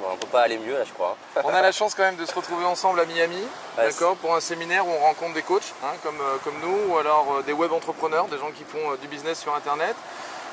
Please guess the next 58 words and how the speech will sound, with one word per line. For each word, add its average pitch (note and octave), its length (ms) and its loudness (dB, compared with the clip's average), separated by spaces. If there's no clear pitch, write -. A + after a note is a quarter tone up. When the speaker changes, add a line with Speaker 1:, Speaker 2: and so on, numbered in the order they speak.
Speaker 2:
Et, F3 180 6
euh, D#3+ 300 4
regarde F#3 240 4
là, F3 60 2
un E3+ 60 -2
petit F3 120 -14
peu G#3 140 -4
de G3 80 -6
là F3+ 80 0
où F3 120 -4
on E3+ 40 -6
se - 60 -12
trouve, D#3+ 120 -8
quasiment E3+ 400 0
en - 20 -2
face F3+ 220 0
de E3+ 60 0
l'hôtel. E3 360 2
Speaker 1:
<laughs> - 340 -12
Non, A#2 120 2
c'est - 140 -4
que - 40 -8
c'est - 100 -4
magnifique, A#2 440 -4
hein. F2+ 80 -4
Speaker 2:
C'est D3+ 60 -4
superbe. C#3+ 340 0
Écoute, - 280 -2
je, G#3 60 6
je F3 80 -10
voulais B3 180 -4
te, F#3+ 260 2
te, F3 180 -2
t'interviewer G3+ 500 2
ce F#3+ 140 -6
matin G3+ 460 0
parce F#3 180 -2
que, - 100 -12
euh, G3+ 320 0
ce - 60 -6
qui - 100 -12
m'intéresse, G#3 440 0
ce F#3+ 80 -8
serait G#3+ 220 -2
de, E3+ 100 -4
ça - 140 -4
fait B3 140 -4
relativement F#3+ 480 2
peu G3+ 160 -2
de G3 60 -12
temps G3 100 -2
que G3 80 -12
tu - 80 -14
t'es F3+ 100 -2
formé, E3 300 -2
euh, D3+ 320 0
sur D3 200 -6
les C#3+ 120 -6